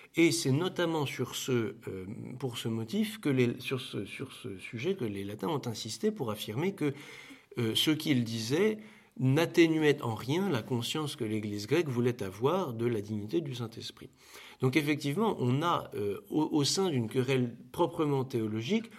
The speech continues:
en plus une difficulté qui vient, euh, qui vient de la langue et qui vient du fait que le, les latins, ne connaissant plus le grec et les grecs connaissant très mal le latin, voire plus du tout,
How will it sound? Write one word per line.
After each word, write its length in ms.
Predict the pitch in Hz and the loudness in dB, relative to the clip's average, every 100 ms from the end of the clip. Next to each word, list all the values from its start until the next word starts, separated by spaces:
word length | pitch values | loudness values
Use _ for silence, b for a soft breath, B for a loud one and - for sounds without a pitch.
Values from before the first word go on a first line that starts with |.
| B - | B -2
en 140 | 190 | 0
plus 300 | 190 190 180 | 0 -2 -2
une 120 | 131 117 | 0 -2
difficulté 640 | 120 123 117 113 120 113 | -2 -4 -2 -2 0 0
qui 180 | - 131 | 0 -2
vient, 360 | 120 196 220 - B B B - | -2 -2 -2 -6 B B B -6
euh, 560 | 120 110 101 95 92 95 | 2 4 4 2 0 -6
qui 180 | - 120 | -4 -4
vient 400 | 113 196 185 147 - | 2 2 2 -2 -6
de 120 | 113 | -4
la 160 | 101 107 | -2 0
langue 240 | 190 202 | 0 0
et 80 | 113 | 0
qui 140 | 120 | -2
vient 120 | 117 | -4
du 140 | 151 104 | -4 -4
fait 240 | 135 - | -6 -6
que 100 | - | -4
le, 380 | 107 101 101 98 | -4 -4 -6 -6
les 280 | 95 107 131 | -4 2 2
latins, 440 | 135 131 147 147 | 2 -2 -2 0
ne 100 | 110 | -2
connaissant 540 | 95 156 170 156 139 123 | -2 -2 -2 -4 -4 -6
plus 360 | 131 135 117 | -4 -2 -2
le 160 | 107 107 | -2 -4
grec 300 | 113 117 113 | -2 -4 -4
et 60 | |
les 100 | 98 | -4
grecs 220 | 113 135 131 | 0 0 0
connaissant 500 | 107 101 110 104 - - - 117 - | -4 -6 -8 -12 -14 -20 -20 -20 -6
très 160 | 185 | -2
mal 260 | 175 143 127 | 0 2 0
le 140 | 107 | -2
latin, 380 | 101 101 120 104 | -6 -6 -8 -8
voire 220 | 98 107 - | -8 -8 -8
plus 160 | 123 | -10
du 140 | 107 98 | -10 -8
tout, 260 | 175 214 | -4 -4